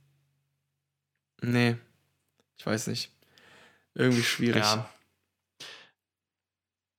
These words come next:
Speaker 2: Aber gut, ansonsten, ähm, so vom Nutzungsverhalten gibt's eigentlich sonst keinen großen Unterschied, weil, äh, deine Notifications, also deine Benachrichtigungen pro Tag sind tatsächlich runtergegangen, aber meine sind auch runtergegangen und ich glaub, das tut sich dann nicht groß viel geben. Also der Unterschied ist immer noch genauso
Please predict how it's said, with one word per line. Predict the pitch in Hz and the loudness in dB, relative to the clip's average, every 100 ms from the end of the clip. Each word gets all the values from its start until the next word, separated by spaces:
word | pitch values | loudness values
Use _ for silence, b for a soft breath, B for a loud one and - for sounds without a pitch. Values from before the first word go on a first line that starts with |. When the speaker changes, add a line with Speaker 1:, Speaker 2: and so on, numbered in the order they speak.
| _ _ _ _ _ 147 | _ _ _ _ _ 0
Speaker 2:
Aber | 156 | 4
gut, | 170 165 | 4 4
ansonsten, | 143 160 170 - 185 185 185 - | 4 2 2 0 4 4 4 2
ähm, | 147 147 151 147 143 143 139 - | 0 2 4 2 2 -2 -4 -4
so | - 135 | 0 2
vom | 139 135 | 2 2
Nutzungsverhalten | 156 - 165 - 147 156 143 | 2 2 0 2 2 2 0
gibt's | 135 135 | 0 0
eigentlich | 131 135 | 0 2
sonst | 131 131 | 0 0
keinen | 135 127 | 0 0
großen | 127 131 | 0 0
Unterschied, | - 151 147 143 123 | 0 2 2 0 0
weil, | 120 123 123 123 - | 2 2 4 4 2
äh, | 113 120 123 120 120 120 | 2 4 6 6 4 2
deine | 117 123 135 131 127 | 0 2 4 4 4
Notifications, | 131 139 131 131 156 165 160 143 | 4 2 0 0 2 2 2 2
also | 117 120 | 2 2
deine | 120 120 | 2 2
Benachrichtigungen | 117 113 139 143 - 143 147 | 2 0 -2 -4 -2 2 2
pro | 139 123 | 2 0
Tag | 127 127 131 | 0 0 0
sind | - 127 | 0 2
tatsächlich | 127 - 131 127 120 | 0 2 2 0 0
runtergegangen, | 143 151 147 151 151 - | 0 2 2 2 2 2
aber | 123 | 2
meine | 117 127 | 4 2
sind | 127 123 | 2 2
auch | - 143 123 | 2 2 2
runtergegangen | 117 110 110 107 107 123 | 2 2 2 2 2 4
und | 113 | 2
ich | - | 2
glaub, | 127 127 | -2 0
das | 120 - | -2 0
tut | - 135 | 0 0
sich | - 131 | 0 0
dann | 123 120 | 2 2
nicht | 120 - | 2 -2
groß | - 117 117 | -2 0 0
viel | - 113 | 0 2
geben. | 113 120 | 2 2
Also | 104 104 | 0 0
der | 104 | 0
Unterschied | 127 131 117 123 | 0 0 0 2
ist | 113 - | 0 2
immer | 113 | 2
noch | 120 113 | 2 0
genauso | 107 107 123 139 139 147 | 0 2 2 4 2 0